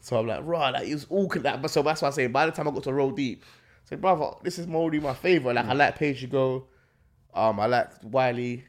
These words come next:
Speaker 1: and then, oh, they made that tune I didn't know, rare, rare, and then, then it got, by the time I got to Roll Deep, and I was like, "Oh, bro, they're blatantly the best." Well, Wiley was anyway. Nah.
Speaker 2: <laughs> Wow. Okay.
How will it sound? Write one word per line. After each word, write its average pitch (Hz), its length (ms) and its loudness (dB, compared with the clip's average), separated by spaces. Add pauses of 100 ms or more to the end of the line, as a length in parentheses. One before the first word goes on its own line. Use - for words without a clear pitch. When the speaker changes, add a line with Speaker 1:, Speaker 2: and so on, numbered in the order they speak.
(260)
Speaker 1:
and 117 160 -2
then, 110 180 -8 (140)
oh, 131 160 2
they 123 120 2
made 123 220 -2
that - 160 -8
tune 131 200 -6
I 117 80 -2
didn't 117 260 -6
know, 120 200 2
rare, 120 240 0
rare, 123 160 0
and 117 100 -6
then, 117 320 -8 (480)
then - 120 -14
it 101 60 -12
got, - 140 -10
by 104 120 2
the 123 60 -4
time 110 160 -6
I - 40 -14
got 82 120 -10
to 110 60 -14
Roll 98 200 -10
Deep, - 200 -16
and - 80 -16
I 50 60 -12
was - 80 -16
like, - 100 -12
"Oh, 82 220 -6
bro, - 120 -16 (120)
they're 107 160 -6 (160)
blatantly 135 300 -2
the 127 80 -4
best." 131 340 -8
Well, 95 120 -6
Wiley 98 300 -2
was 90 220 -12
anyway. 101 360 -12 (800)
Nah. 110 200 -4
Speaker 2:
<laughs> - 800 -20
Wow. 101 300 -8 (200)
Okay. 104 360 -8